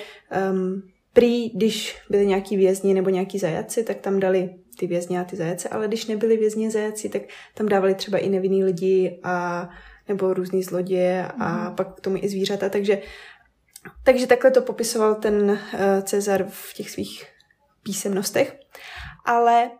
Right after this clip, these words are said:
Speaker 1: prý, eh, podle moderních historiků není jako žádný důkaz o tom, že by se to fakt tak, takhle dělo.
Speaker 2: Takže jenom spíš prostě,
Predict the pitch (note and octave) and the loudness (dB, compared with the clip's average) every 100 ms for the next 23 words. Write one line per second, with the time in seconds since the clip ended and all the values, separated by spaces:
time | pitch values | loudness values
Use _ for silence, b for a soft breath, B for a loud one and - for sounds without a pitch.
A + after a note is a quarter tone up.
0 | _ _ _ _ _ A3+ A3 G#3+ G#3 A3 | _ _ _ _ _ 6 6 2 -2 -8
1 | B - G3+ G#3 G#3+ G#3+ G#3+ G3+ G3+ G3 | B -6 -4 -4 -2 0 2 2 2 0
2 | G3+ G#3 G3+ - G#3 - G3 G3 F#3+ F#3 | 0 -2 -4 -6 -8 -2 0 2 2 0
3 | F#3 G#3 G3 G3 G3 F3+ - - - G#3+ | -4 -4 0 4 2 0 -8 -16 -8 -6
4 | G#3 G#3 G#3 G3+ F#3+ G3 G3 F3+ - - | -2 -2 -2 -6 -4 -2 0 -2 -4 -10
5 | - - - - - _ _ - G#3 G#3 | -14 -14 -12 -14 -14 _ _ -8 -4 -2
6 | G3 F3 F3 G3 _ _ _ _ _ _ | 2 4 2 -4 _ _ _ _ _ _
7 | _ _ _ _ _ _ _ - A3 G#3 | _ _ _ _ _ _ _ -6 -4 -2
8 | G3+ G3+ G3+ G3 - - G3+ F#3+ - - | 0 0 0 -4 -6 -8 -8 -6 -8 -10
9 | A3+ G3+ - G3+ G3+ F#3+ F3 | -12 -14 -2 0 0 -2 -6